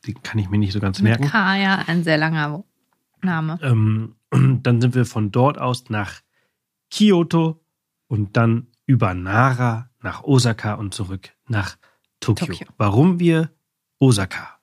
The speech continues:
Speaker 1: um eine Nacht verkürzt haben, obwohl wir ein Hotel gebucht haben und bezahlt haben, dazu sprechen wir auch später.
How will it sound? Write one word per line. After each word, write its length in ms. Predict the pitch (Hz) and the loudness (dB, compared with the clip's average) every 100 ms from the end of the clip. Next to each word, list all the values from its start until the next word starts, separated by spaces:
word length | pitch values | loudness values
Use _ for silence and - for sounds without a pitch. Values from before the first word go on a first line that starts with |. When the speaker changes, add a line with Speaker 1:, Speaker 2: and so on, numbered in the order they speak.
| _ | _
Speaker 1:
um 240 | 107 101 | -8 -8
eine 340 | - 123 135 135 | -2 2 4 4
Nacht 280 | 123 123 - | 4 2 -2
verkürzt 480 | 110 - 160 - - | -8 -2 -2 -2 -2
haben, 320 | 131 127 131 - - _ | 0 0 -4 -10 -20 _
obwohl 320 | 113 110 117 | -2 2 2
wir 80 | 107 | 2
ein 60 | 98 | 0
Hotel 240 | - 131 | 2 2
gebucht 440 | 123 104 123 - | 2 0 -2 -2
haben 160 | 113 101 | -4 -2
und 40 | 87 | -4
bezahlt 460 | 87 - 123 123 | -6 0 0 2
haben, 260 | 104 107 110 - - _ | 0 2 0 -6 -20 _
dazu 220 | 101 113 | -2 0
sprechen 340 | 104 - - 92 | 0 -2 -2 -2
wir 220 | 98 - | 0 0
auch 320 | 80 87 - _ _ - | 0 -2 -8 _ _ -10
später. 480 | - 101 85 - | -6 -4 -6 -10